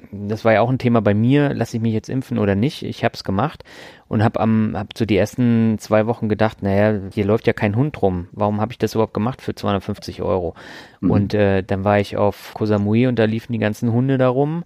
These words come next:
Speaker 1: und da hatte ich dann schon Respekt und war dankbar, dass ich mich hab impfen lassen.
Speaker 2: Ja, aber bei diesen Impfungen musst du halt auch sehen, also erstmal bei Tollwut ist es ja so, selbst wenn die dich dann beißen, musst du ja trotzdem direkt ins Krankenhaus und dich nochmal impfen lassen. Das ist
Speaker 1: Ja.
Speaker 2: ja extrem gefährlich.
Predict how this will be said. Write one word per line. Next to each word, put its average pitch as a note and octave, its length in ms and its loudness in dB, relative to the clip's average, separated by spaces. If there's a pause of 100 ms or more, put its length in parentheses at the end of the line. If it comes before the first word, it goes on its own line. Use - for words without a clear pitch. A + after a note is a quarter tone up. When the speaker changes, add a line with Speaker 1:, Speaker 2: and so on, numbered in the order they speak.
(220)
Speaker 1:
und A2+ 340 2
da G#2 120 2
hatte A2 140 -4
ich - 80 -14
dann A2 160 0
schon B2+ 180 -2
Respekt B2 420 -4
und A2 80 -4
war G#2+ 100 2
dankbar, A2+ 340 -2
dass A2 180 -4
ich G#2+ 120 -10
mich A2+ 180 -4
hab A2 100 -6
impfen B2+ 280 -6
lassen. E2 280 -8 (920)
Speaker 2:
Ja, F#2 140 -2
aber F2+ 180 -4
bei G2+ 80 2
diesen - 180 0
Impfungen A2 280 2
musst B2 160 -2
du A#2 60 2
halt G#2+ 120 2
auch G#2+ 140 -2
sehen, C3 320 -4
also G2 100 -2
erstmal G#2 200 0
bei G2 60 4
Tollwut A2+ 300 0
ist A2 60 -6
es - 80 -10
ja G2+ 80 0
so, G#2 220 -2
selbst - 260 -2
wenn A2+ 260 0
die A2 140 -4
dich A2+ 100 -2
dann G#2+ 160 0
beißen, G#2 300 0
musst G2+ 180 -6
du G2 40 -2
ja - 40 -2
trotzdem C3 580 0
direkt A2 220 -2
ins B2 100 -4
Krankenhaus B2 380 2
und F#2+ 80 -2
dich - 80 -2
nochmal B2+ 260 2
impfen C3 220 0
lassen. A#2+ 320 -2
Das - 160 -8
ist - 120 -4
Speaker 1:
Ja. F#2 160 0
Speaker 2:
ja F#2 40 -10
extrem - 300 0
gefährlich. G2 400 0